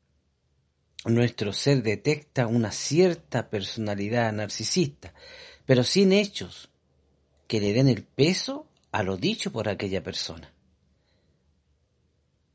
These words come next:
Como este ejemplo. Por ejemplo, si un artista de la televisión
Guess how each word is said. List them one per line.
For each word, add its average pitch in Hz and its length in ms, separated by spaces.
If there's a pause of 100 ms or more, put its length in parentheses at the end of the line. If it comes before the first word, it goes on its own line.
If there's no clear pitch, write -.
(840)
Como 151 240
este 175 160
ejemplo. 160 420 (1160)
Por 165 140
ejemplo, 175 440 (1700)
si - 220
un 196 100
artista 143 800
de 90 120
la 85 160
televisión 98 800